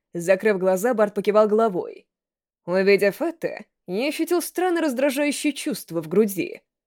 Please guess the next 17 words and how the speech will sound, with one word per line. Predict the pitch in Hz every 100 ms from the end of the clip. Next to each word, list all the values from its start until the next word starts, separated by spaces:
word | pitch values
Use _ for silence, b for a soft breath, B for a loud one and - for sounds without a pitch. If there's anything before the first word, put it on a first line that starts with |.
| _ _ _ _ _ _
«Серьёзно? | - - 202 208 349 302 160
Я | 185 208 226
был | 285
уверен, | 302 359 339
что | - 277
ты |
настолько | 277 285 - 415 302
сосредоточен | 269 269 269 262 - 190
на | 202
боевых | 220 220 220
искусствах, | 214 - 381 - -
что | - 240
не | 247
понимаешь | 240 247 233 392
женской | 392 330 247
красоты!» | 214 214 226 208 180 - - _ _ _ _ _
«Конечно. | - 175 196 220 165 - - 143